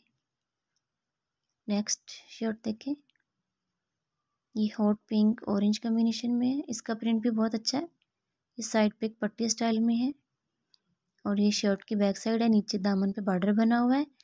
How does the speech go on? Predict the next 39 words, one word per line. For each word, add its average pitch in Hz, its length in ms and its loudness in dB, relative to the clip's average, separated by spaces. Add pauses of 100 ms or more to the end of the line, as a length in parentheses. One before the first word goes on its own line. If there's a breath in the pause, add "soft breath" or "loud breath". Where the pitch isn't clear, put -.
(460 soft breath)
और 220 80 0
ये 214 300 2
जो 220 120 0
फैब्रिक 208 480 -2
है 226 180 -4
ये 214 200 2
सेल्फ 214 400 -2
प्रिंट 180 360 -4
है। 202 80 -2
ये 202 320 -4
देखें, 196 540 -10
थोड़ा 214 220 -4
जूम 202 220 2
करके 214 280 -4
दिखा 220 320 0
रही 226 120 0
हूँ, 311 120 2 (1300)
ये 208 180 2
देखें। 190 420 -8 (840)
और 202 520 4
अब 196 100 0
मैं 190 160 0
दिखाती 202 480 -4
हूँ 208 280 2
इसके - 300 -10
साथ 202 440 -6 (640)
एक्स्ट्रा - 400 -10
फैब्रिक 208 400 -8
कौन 226 140 -2
सा 233 180 -2
मिला 233 220 2
है। 233 80 2
ये 202 240 2
एक्स्ट्रा 214 300 -4
फैब्रिक 214 380 0
है 226 60 2
डिज़ाइनिंग 208 460 6
के 254 100 4
लिए, 269 260 4